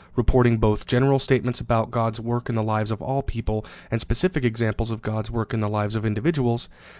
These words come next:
lead us to conclude that God's providential work of concurrence extends to all aspects of our lives. Our works, our steps, our movements,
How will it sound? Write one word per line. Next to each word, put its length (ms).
lead 240
us 140
to 100
conclude 480
that 140
God's 340
providential 720
work 240
of 80
concurrence 600
extends 560
to 180
all 400
aspects 560
of 160
our 220
lives. 480
Our 140
works, 460
our 120
steps, 480
our 120
movements, 560